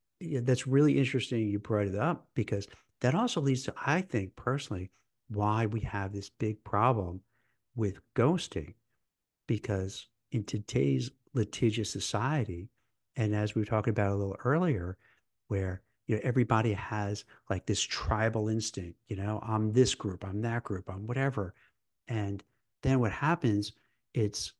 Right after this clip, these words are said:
it's, it puts this weird thing where no one wants to say anything because, let's say, you know, "Hey, I don't want, you know, we're not gonna choose Jack for the role." And then maybe in just conversation, I'm like, "Huh,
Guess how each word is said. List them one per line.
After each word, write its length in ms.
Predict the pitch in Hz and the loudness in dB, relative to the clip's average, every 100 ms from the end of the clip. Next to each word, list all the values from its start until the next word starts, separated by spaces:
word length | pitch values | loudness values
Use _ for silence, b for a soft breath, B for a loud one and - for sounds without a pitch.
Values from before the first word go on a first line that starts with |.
| _ - | _ 0
it's, 320 | 117 - - - | 0 0 -4 2
it 280 | 127 - | 0 0
puts 260 | - 165 156 | 2 2 4
this 180 | 135 104 | 2 2
weird 560 | 117 123 135 135 131 131 | 2 6 8 10 8 6
thing 260 | 165 175 | 2 4
where 120 | 113 | 4
no 220 | 104 120 135 | 2 2 2
one 160 | 139 | 0
wants 240 | 131 127 - | 0 0 -2
to 80 | 101 | -2
say 280 | - 151 | 2 4
anything 440 | 220 175 107 104 104 | 4 0 0 -4 -4
because, 340 | 120 123 - | -4 -4 -2
let's 180 | 147 - | -2 2
say, 240 | 135 123 123 b b _ _ _ _ | 4 4 2 b b _ _ _ _
you 100 | 139 | -2
know, 220 | 110 107 - _ _ _ _ _ - | 0 -2 -6 _ _ _ _ _ 2
"Hey, 240 | 131 113 - | 6 6 2
I 300 | 117 123 127 127 | 0 2 2 0
don't 240 | - 127 151 | 2 2 2
want, 260 | 131 117 - | -2 -2 -2
you 80 | 117 | -2
know, 200 | 101 107 _ _ _ _ _ _ _ _ _ _ _ _ _ _ _ | -2 -6 _ _ _ _ _ _ _ _ _ _ _ _ _ _ _
we're 80 | 143 | 4
not 140 | 139 135 | 6 6
gonna 100 | 131 | 4
choose 240 | - 127 | 4 2
Jack 340 | - 117 113 - | 4 2 2 0
for 100 | 104 | 0
the 80 | |
role." 500 | 101 107 101 98 - _ _ - | 2 2 2 0 -4 _ _ -8
And 140 | 117 | -2
then 200 | 117 113 | 0 2
maybe 440 | 117 123 120 117 107 | 4 4 4 4 2
in 120 | 104 | -2
just 200 | - 113 | -8 -10
conversation, 920 | - 127 117 107 - 135 135 123 98 98 | -4 0 2 2 4 6 4 2 0 -2
I'm 100 | 101 | -4
like, 180 | 101 - _ _ | -4 -6 _ _
"Huh, 460 | - 277 220 101 | 2 4 6 2